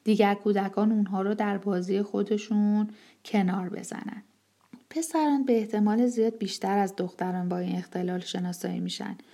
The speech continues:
اه، بیشتر مردم بر این باورن که دختران،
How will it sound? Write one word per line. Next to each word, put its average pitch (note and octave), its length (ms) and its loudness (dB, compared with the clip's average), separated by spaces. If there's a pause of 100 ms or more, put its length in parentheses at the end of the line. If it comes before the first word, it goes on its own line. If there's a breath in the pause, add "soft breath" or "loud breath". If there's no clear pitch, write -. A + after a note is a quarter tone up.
(380 loud breath)
اه، A#3 140 6
بیشتر C#4+ 340 2
مردم B3+ 320 4
بر G#3+ 120 4
این A3+ 140 2
باورن F#3+ 580 -2
که F#3 340 -2
دختران، F#3+ 560 0